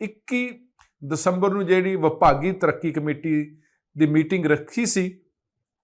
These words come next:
ਉਹ ਮੁਲਤਵੀ ਕਰ ਦਿੱਤੀ ਤੇ ਹੁਣ ਫਿਰ ਛੱਬੀ ਤਰੀਕ ਨੂੰ ਸਰਕਾਰ ਨੇ ਡੀ ਪੀ ਸੀ ਰੱਖ ਲਈ ਆ। ਪੰਜਾਬ ਪੁਲਿਸ ਤੇ ਪੰਜਾਬ ਸਰਕਾਰ ਤੇ ਬਹੁਤ ਜ਼ਿਆਦਾ ਦਬਾਅ, ਰੋਹਬ ਪਾਇਆ ਜਾ ਰਿਹਾ।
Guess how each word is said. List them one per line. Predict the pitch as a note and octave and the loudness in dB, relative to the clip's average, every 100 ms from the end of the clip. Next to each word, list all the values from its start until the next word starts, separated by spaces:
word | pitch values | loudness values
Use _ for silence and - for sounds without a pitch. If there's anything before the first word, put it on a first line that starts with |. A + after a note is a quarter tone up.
| _ _ _ _ | _ _ _ _
ਉਹ | G3 | 2
ਮੁਲਤਵੀ | F#3+ F3 E3+ G#3 G#3 | 4 4 2 0 2
ਕਰ | G3+ F#3 | 4 4
ਦਿੱਤੀ | F3+ G#3+ B3 | 2 -4 -6
ਤੇ | A3+ A3+ | 2 4
ਹੁਣ | F3 F#3+ F#3 | 4 2 -2
ਫਿਰ | - A3 F#3+ C#3 - _ _ _ _ - | 0 2 4 0 -4 _ _ _ _ -4
ਛੱਬੀ | - G#3+ A#3+ | -2 0 -2
ਤਰੀਕ | A#3 F#3+ F3+ | 0 2 2
ਨੂੰ | E3+ E3+ | -2 -4
ਸਰਕਾਰ | E3 F3 D#3+ C#3+ C#3+ | -2 0 4 4 2
ਨੇ | D3 D3+ | -2 -4
ਡੀ | B2 D3 | 0 -2
ਪੀ | D3 | -2
ਸੀ | C3 D3 | -6 -2
ਰੱਖ | B2 A2 - | -2 -2 -6
ਲਈ | A2 A2 | -14 -14
ਆ। | F#2+ - _ _ _ _ _ _ - | -18 -20 _ _ _ _ _ _ -2
ਪੰਜਾਬ | D3+ E3+ F3+ F#3 | 4 8 8 6
ਪੁਲਿਸ | G3+ G3 - | 4 4 4
ਤੇ | B3 | 2
ਪੰਜਾਬ | A#3+ F#3 E3 D#3+ | 4 4 4 4
ਸਰਕਾਰ | - F#3+ F#3+ F#3 F3+ | 2 -2 2 4 4
ਤੇ | - G#3+ | 2 0
ਬਹੁਤ | F3 A#3+ B3+ G3 D#3+ | 2 4 4 4 2
ਜ਼ਿਆਦਾ | D#3+ D#3 D#3 | 4 6 4
ਦਬਾਅ, | D3 B2 B2+ C#3 C#3+ C#3 C3 | 4 2 4 6 6 4 0
ਰੋਹਬ | A2 C3 D3+ F#3+ F#3+ | -6 0 4 4 4
ਪਾਇਆ | D3+ C#3 | 4 6
ਜਾ | C#3 C#3+ B2+ B2+ | 4 2 2 2
ਰਿਹਾ। | C#3+ | 0